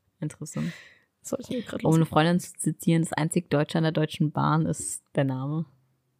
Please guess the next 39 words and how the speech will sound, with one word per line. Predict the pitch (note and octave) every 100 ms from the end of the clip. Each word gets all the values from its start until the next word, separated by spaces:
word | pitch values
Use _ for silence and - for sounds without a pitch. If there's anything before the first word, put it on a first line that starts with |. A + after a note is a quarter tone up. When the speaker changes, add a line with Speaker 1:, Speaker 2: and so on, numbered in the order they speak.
| _ _ -
Speaker 1:
Weil | D#3
die | D#3
nicht | D#3 D3+ -
pünktlich | C3 C3 D3+
ist, | - - - F3+ -
so | B2
vom | B2+ C3 C3
mäßig. | B2 A#2+ - - -
Deutsche | C#3 C3
sind | C3+
immer | B2 B2+
pünktlich. | - D3 E3+ E3 _ _ _ - _ _ _ _ _ _ _ - -
Speaker 2:
Ja. | - - _ _ _ -
Speaker 1:
Aber | - E3
so | F3
unpünktlich | A#3 A#3 G#3+ F#3+
ist | D#3
es |
jetzt | D#3 C#3+ -
auch | C#3+
nicht | D3 C#3
so, | D3
Leute, | D3 D3+ -
es | - -
ist | -
jetzt | D#3 - - - - -
einmal | - C#3+ D3 D#3 D#3+ - _ -
Speaker 2:
Die | G3+ G3+ F3+
Bahn | G3 G3+
ist | G#3 G3+
gut | G#3+ G#3
genug, | G3 F#3+ F#3+
dass | F#3
sie | F#3+
umweltfreundlich | F#3 G3 F#3+ G#3+ - G3 - G3+ -
<laughs> | -
ist. | A#3 - - - _
Speaker 1:
Genau. | E3+ C3+ B2+ E3+ - _ _ _ - - - - - - - - _
Ja. | -